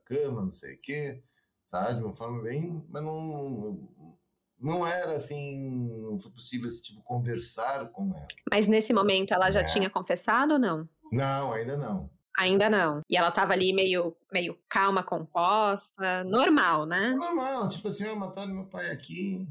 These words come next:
Speaker 1: sabe? Eu, "Mas a cama já joguei fora", é, entende? "Troquei a lâmpada do, do banheiro", é a mesma coisa, entende? Diferente com, com a situação. E depois, quando eu realmente eu fui conversar com, com ela, ter,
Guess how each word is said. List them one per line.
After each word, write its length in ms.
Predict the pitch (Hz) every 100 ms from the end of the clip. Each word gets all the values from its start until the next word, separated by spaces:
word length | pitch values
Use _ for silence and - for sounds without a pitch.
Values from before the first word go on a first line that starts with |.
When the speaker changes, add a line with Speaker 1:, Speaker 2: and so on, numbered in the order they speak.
| - _
Speaker 1:
sabe? 420 | - 120 143 123
Eu, 240 | 117 120 120
"Mas 220 | 123 123
a 80 | 139
cama 260 | 139 147 143
já 220 | 139 135
joguei 260 | 131 127
fora", 720 | 117 107 139 165 165 160 165 - - _
é, 360 | 107 110 107 - _
entende? 580 | 110 127 156 135 98
"Troquei 300 | 95 113 117
a 80 | 135
lâmpada 320 | 127 135 120
do, 400 | 92 104 98 95
do 100 | 90
banheiro", 760 | 98 101 101 127 156 147 127 117 - _ _
é 60 | -
a 40 |
mesma 280 | 160 165 151
coisa, 480 | - 240 208 92 80 _ _ -
entende? 720 | 98 113 123 147 147 107 104
Diferente 560 | 104 - 123 117 127 -
com, 340 | 135 123 113
com 120 | 95 107
a 60 |
situação. 680 | 107 - 104 98 - 87 78 76 _ -
E 580 | 123 135 135 135 135 131
depois, 800 | 147 151 151 151 165 202 185 - _
quando 180 | - 143
eu 200 | 135 117
realmente 480 | 107 139 131 131 -
eu 60 |
fui 200 | 104 123
conversar 540 | 120 117 107 101 104 95
com, 760 | 98 98 95 90 85 82 78 73
com 220 | 98 98
ela, 480 | 101 120 127 117 95
ter, 260 | 87 90